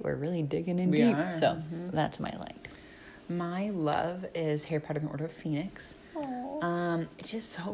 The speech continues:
Speaker 2: good. It's the longest book. It's, it's one that, like, I learned to love over the many years of reading it. And this is actually my year ten of reading Harry Potter this year. Um, and I just love, I've learned to love it because I've learned to, I, like, used to, like,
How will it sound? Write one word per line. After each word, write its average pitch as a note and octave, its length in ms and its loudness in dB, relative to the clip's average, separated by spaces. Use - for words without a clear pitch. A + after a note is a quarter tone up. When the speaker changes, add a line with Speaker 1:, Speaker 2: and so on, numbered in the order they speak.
Speaker 2:
good. - 140 -8
It's D#3 100 -2
the E3 80 2
longest F#3 500 -2
book. G3 380 0
It's, - 380 -8
it's - 200 -12
one F3+ 280 0
that, - 160 -2
like, D#3+ 160 -4
I E3 120 -2
learned D3+ 400 2
to - 120 0
love C#3+ 360 -2
over C#3+ 560 -2
the D3 160 -4
many C#3+ 260 0
years C#3+ 420 0
of D3 160 -6
reading D3+ 320 -2
it. D3 180 0
And D3 240 0
this D#3 160 -4
is F#3+ 60 -2
actually F#3+ 280 -2
my D#3 180 4
year D3 440 0
ten D#3 560 -2
of D3 160 -2
reading C#3+ 300 0
Harry D3 160 -2
Potter - 500 -4
this E3+ 220 -6
year. F#3+ 180 -6
Um, - 400 -4
and F#3 120 -2
I F#3+ 60 0
just A3 160 -4
love, G#3 540 -2
I've G3+ 140 -2
learned A#3 160 0
to F#3+ 60 -2
love E3 160 0
it E3 80 -10
because D#3 180 -4
I've D#3 140 -2
learned D3+ 260 2
to, - 180 -4
I, D#3+ 220 -2
like, E3 160 -6
used E3 180 -4
to, F3+ 80 -4
like, - 180 -4